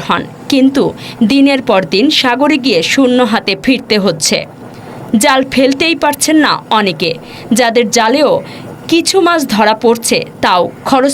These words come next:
তুলতে পারছেন না। জেলেরা বলছেন, আগে যেখানে একবার সাগরে গিয়েই ভালো মাছ পাওয়া যেত, এখন সেখানে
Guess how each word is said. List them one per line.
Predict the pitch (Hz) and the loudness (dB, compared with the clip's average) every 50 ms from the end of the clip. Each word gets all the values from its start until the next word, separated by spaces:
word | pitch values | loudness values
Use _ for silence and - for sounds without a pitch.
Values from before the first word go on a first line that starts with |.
| 277 | 0
তুলতে | - 247 190 156 196 185 - | 0 0 0 0 -2 0 -2
পারছেন | 165 165 - - 214 196 180 170 | -2 -2 -2 -2 -2 0 0 0
না। | - - - - - - - - - - - - - - - - - - - - - - - - - - - - 123 - - - 120 123 - - - 127 - - - - - - - - - - - - - - - - - - - - 247 208 220 | -2 -4 -8 -14 -20 -20 -18 -18 -16 -16 -16 -16 -16 -16 -16 -16 -16 -16 -16 -16 -16 -16 -16 -18 -18 -18 -18 -18 -18 -16 -16 -18 -18 -16 -16 -16 -16 -16 -16 -18 -16 -16 -16 -16 -16 -16 -16 -16 -16 -16 -16 -16 -14 -14 -16 -16 -4 0 0 0 2
জেলেরা | - 311 311 320 330 339 320 285 214 196 | 2 2 2 4 4 4 2 2 2 2
বলছেন, | 180 175 165 - - 254 254 349 392 - - - - - - - - - 285 285 | 0 0 0 0 0 0 0 0 -2 -6 -12 -16 -18 -18 -18 -14 -6 -2 0 0
আগে | 285 277 359 349 | 2 2 0 2
যেখানে | - 359 349 - 330 359 311 226 175 - - - 247 240 240 | 0 0 0 0 0 0 2 0 -2 -4 -6 -4 -2 -2 0
একবার | 233 214 233 240 | 0 0 0 0
সাগরে | 233 - - 240 214 214 233 247 247 240 208 196 | 0 0 0 0 0 2 2 2 2 2 2 0
গিয়েই | 226 285 320 294 220 185 180 - | 0 2 2 2 0 -2 -4 -6
ভালো | - - 226 226 262 254 | -2 0 0 2 2 2
মাছ | 247 214 185 190 - - - | 2 2 0 0 -2 -2 0
পাওয়া | 196 175 175 170 175 | 0 0 0 0 -2
যেত, | 180 175 - - - - - - - - - - - 240 240 | -4 -4 -4 -4 -4 -6 -10 -16 -18 -18 -12 -4 -4 -4 -2
এখন | 233 - 294 269 | 0 0 2 2
সেখানে | - - 226 190 - 208 240 277 | 2 2 0 -2 0 0 0 0